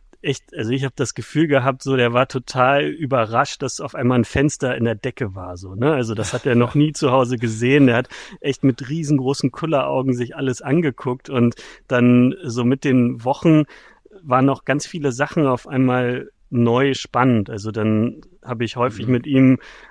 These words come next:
Speaker 1: äh, am Kartentisch gesessen und er hat dann immer, ähm, die Ecken von der Seekarte umgeknickt und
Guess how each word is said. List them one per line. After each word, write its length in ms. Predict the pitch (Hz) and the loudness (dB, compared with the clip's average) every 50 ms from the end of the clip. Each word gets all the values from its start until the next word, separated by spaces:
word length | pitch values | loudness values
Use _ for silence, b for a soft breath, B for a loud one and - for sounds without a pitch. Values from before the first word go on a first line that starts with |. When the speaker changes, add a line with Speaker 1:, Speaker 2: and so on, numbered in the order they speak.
| B _ | B _
Speaker 1:
äh, 400 | - 143 127 127 127 123 127 131 | -2 2 2 4 4 4 4 2
am 220 | 143 - 156 127 120 | 0 0 -2 -2 -2
Kartentisch 560 | - 139 135 151 165 143 131 - 147 - - | 0 -2 -2 0 0 -2 -4 -4 -6 -6 -6
gesessen 440 | - 131 120 135 131 - - 143 131 | -6 -4 -4 -4 -4 -2 0 0 2
und 120 | 123 123 | 2 2
er 100 | 120 110 | 2 0
hat 160 | 123 135 - | -2 -4 -2
dann 220 | - 123 127 123 127 | 0 2 4 2 2
immer, 420 | - 143 131 127 123 123 127 123 - - - _ _ - | 2 2 2 2 4 2 0 -2 -4 -8 -14 _ _ -4
ähm, 200 | 139 120 120 113 | 0 2 2 2
die 180 | 113 123 139 143 | 0 -2 -6 -6
Ecken 280 | 143 - - 151 135 | -6 0 2 2 2
von 220 | 123 - 143 127 123 | 2 2 2 2 2
der 120 | 127 120 | 2 2
Seekarte 560 | 110 120 135 139 - - 143 123 117 - 135 | 0 -2 -2 -2 -2 0 0 0 0 -2 -4
umgeknickt 760 | - 127 123 120 113 110 110 - - - 120 117 110 - - - | -2 0 0 0 0 -2 -6 -4 0 0 2 2 0 -4 -4 -2
und 200 | 123 113 113 | 0 0 0